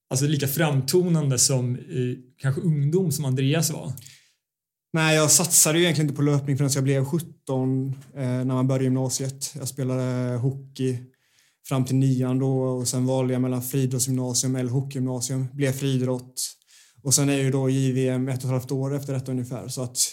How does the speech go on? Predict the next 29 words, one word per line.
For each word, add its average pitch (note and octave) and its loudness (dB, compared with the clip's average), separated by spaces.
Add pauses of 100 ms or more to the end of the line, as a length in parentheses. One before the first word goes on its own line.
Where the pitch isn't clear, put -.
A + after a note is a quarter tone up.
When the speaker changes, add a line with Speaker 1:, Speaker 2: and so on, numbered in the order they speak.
(680)
Speaker 2:
jag A2+ -10 (360)
hade D#3+ 0
inte C#3+ 2
tränat D3+ 4
jättemycket, C#3 2
men C3+ 2
på C#3+ 0
det C3+ 0
ett C3+ -2
och C#3 -6
ett C3+ -6
halvt C#3 -2
åren C3+ 0
träning C3 -2
så C3+ -4
har B2+ -4
jag C3 -4
ändå B2+ -2
kommit B2+ -2
till, B2+ -4
eh, B2+ -6
så C3 -6
att B2+ -8
jag C3 -4
blev C3 -2
tillräckligt C3+ -2
bra C#3 0
för B2+ -6
att - -8